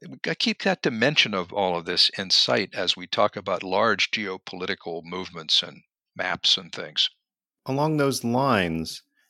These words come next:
Speaker 2: I do wonder now whether a principle that generally applies to U S citizens and to friendly governments, uh, which is the duty to warn. How, how does that apply here? The idea being that if a,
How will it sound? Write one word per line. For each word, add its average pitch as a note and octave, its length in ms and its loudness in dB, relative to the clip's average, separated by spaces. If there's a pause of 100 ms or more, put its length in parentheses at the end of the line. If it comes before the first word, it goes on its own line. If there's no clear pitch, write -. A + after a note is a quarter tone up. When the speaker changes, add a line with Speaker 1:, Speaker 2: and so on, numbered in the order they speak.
(120)
Speaker 2:
I A#2+ 120 2
do A#2+ 180 0
wonder A#2 480 2
now F2+ 320 -2
whether F2+ 640 0 (460)
a - 100 -4
principle A#2 600 2
that G2 180 2
generally A2+ 400 4
applies F#2 640 2
to F2 520 -2 (380)
U G2 260 4
S A#2 140 6
citizens G#2+ 720 0
and F2+ 340 -2
to F2+ 280 -2
friendly G2 460 0
governments, E2+ 640 -2 (600)
uh, G#2+ 140 0
which A2 180 0
is A#2 160 4
the G2+ 100 2
duty A2+ 360 4
to - 160 -4
warn. F2+ 540 0
How, - 300 -4
how - 240 -2
does D4 200 2
that D#3+ 160 4
apply A#2 420 2
here? G2+ 320 2
The G#2 140 8
idea A2+ 340 8
being F#2 360 2
that F#2 140 2
if F#2 160 0
a, E2+ 320 -2